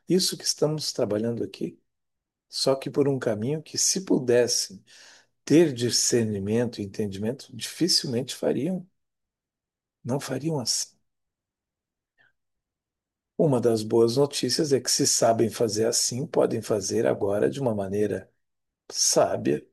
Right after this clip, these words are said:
profunda, coerente, respeitando seus contextos, respeitando suas interseções, para elementos melhores. É, é a mesma fórmula, é a mesma disposição,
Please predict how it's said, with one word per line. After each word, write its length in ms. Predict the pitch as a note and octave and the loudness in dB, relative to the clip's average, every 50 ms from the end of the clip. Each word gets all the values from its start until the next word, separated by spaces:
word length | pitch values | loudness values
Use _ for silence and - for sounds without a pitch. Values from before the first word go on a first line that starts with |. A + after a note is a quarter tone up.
| _ - | _ -2
profunda, 760 | - C3+ A#2 - - - - - G2 G2 G2 - C#2 - - _ | 0 0 0 0 -4 -12 -14 -12 -10 -10 -8 -8 -8 -8 -10 _
coerente, 800 | - - B2 A2+ G2+ G#2 G2+ G#2 - - - - - F#3+ - _ _ _ _ _ _ _ _ _ _ _ _ _ | -2 2 2 2 2 0 -2 -2 -4 -4 -6 -8 -8 -8 -14 _ _ _ _ _ _ _ _ _ _ _ _ _
respeitando 680 | - - C3 - - - C3+ B2 B2 - B2+ A#2 A2+ A2 | 0 2 2 2 2 2 0 0 2 2 2 2 2 0
seus 280 | - - A#2+ G#2+ - | 0 0 0 -2 -2
contextos, 800 | - - G2+ G2 - - F#2 G2+ A#2+ - - - - - - - | -4 -6 -8 -10 -8 -4 -2 -2 -2 -2 -4 -6 -6 -8 -6 -4
respeitando 640 | A#2+ A2+ A2 - - B2 A2+ - - - B2+ A#2+ A2 | -4 -4 -4 -2 -2 -2 -2 0 0 0 0 0 0
suas 280 | - - A2+ G#2 G2+ A2 | -2 -4 -4 -4 -4 -6
interseções, 920 | G#2 F#2+ - A2+ A2 - - - - - - F3+ F3+ G3 - - - - _ _ _ _ _ _ _ | -6 -4 -4 -4 -2 -2 -2 -2 -2 -2 -2 -2 -2 -2 -4 -4 -10 -14 _ _ _ _ _ _ _
para 240 | - - F4 C#4+ F3+ | 0 2 4 4 4
elementos 500 | D#3+ A2 G2+ - - G3 - - - - | 4 2 0 0 -2 -4 -4 -4 -4 -4
melhores. 760 | D#3+ - F#3 C#3 C#3+ D#3+ - E3+ - - - - - _ _ _ _ _ _ _ _ _ _ _ _ _ | -2 0 2 4 4 2 0 -2 -6 -6 -6 -6 -8 _ _ _ _ _ _ _ _ _ _ _ _ _
É, 800 | - - D3 D3+ A#2+ B2 - - C#3 B2+ A#2+ B2 C#3+ - C#3+ C3 | -8 -2 0 0 0 0 0 0 0 0 2 0 0 2 4 4
é 40 | C3 | 4
a 100 | B2+ A#2 | 4 4
mesma 480 | A#2 A2 A2 B2 D3+ F#3+ F3+ F#3+ G#3+ F#3+ | 2 0 2 2 2 2 2 0 -2 -4
fórmula, 600 | - - - B2+ A#2+ C3+ D3+ D#3 - - - - _ - - - - - _ _ - | -4 -2 0 2 2 2 2 -2 -4 -6 -8 -12 _ -20 -20 -20 -20 -20 _ _ 2
é 100 | C3 B2+ | 4 4
a 100 | A#2+ A2+ | 4 2
mesma 420 | A2+ A2+ D3 F#3+ F#3 F3 F#3+ F#3 | 2 2 2 2 4 4 2 2
disposição, 960 | - - - - - - D3 B2 A2 A2 G#2 - - - G#2 A#2+ D3 F#3 - | 2 0 -4 -4 0 2 2 2 2 0 0 0 0 0 -2 -2 -4 -6 -10